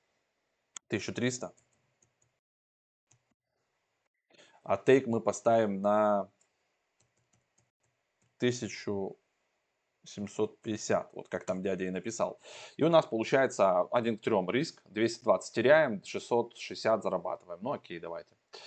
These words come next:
Всё, мы отправили эфир. То есть у нас получается такая история, что мы, а, сегодня открылись, получается, по реплу, лонг с-, отложенный, да, и прям с маркета мы с вами открываем, а, лонг по эфиру с-, с-, а вдруг всё-таки сегодня,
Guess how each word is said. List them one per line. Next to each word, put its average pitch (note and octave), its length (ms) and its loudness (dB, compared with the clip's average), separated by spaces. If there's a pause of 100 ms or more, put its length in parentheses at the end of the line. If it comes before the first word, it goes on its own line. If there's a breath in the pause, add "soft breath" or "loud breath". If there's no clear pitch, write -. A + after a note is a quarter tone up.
(460 loud breath)
Всё, - 380 -6
мы A#2 200 2
отправили G2 560 2
эфир. F#3 320 4 (200)
То - 60 -2
есть G#2+ 100 -2
у C3+ 60 -2
нас D#3 160 4
получается A2 540 0
такая F#2+ 320 0
история, - 340 -12
что - 180 -4
мы, A2+ 240 -2 (200)
а, F2+ 360 -2
сегодня G2+ 440 2
открылись, G#2 520 -2
получается, F#2 520 -6
по - 160 -2
реплу, A3 420 4
лонг E3+ 400 6
с-, - 80 -6
отложенный, B2+ 540 6
да, A2+ 240 2 (200 soft breath)
и F3 120 0
прям D3 280 4
с - 120 -8
маркета A#2+ 500 4
мы F#2 160 -4
с - 80 -8
вами A2 240 2
открываем, G#2 560 0
а, F#2 220 0
лонг A#2+ 420 0
по A#2 220 4
эфиру F3 340 4
с-, - 240 -12
с-, - 460 -12
а D#3 120 8
вдруг D#3 440 -2
всё-таки - 420 -6
сегодня, G2 540 -2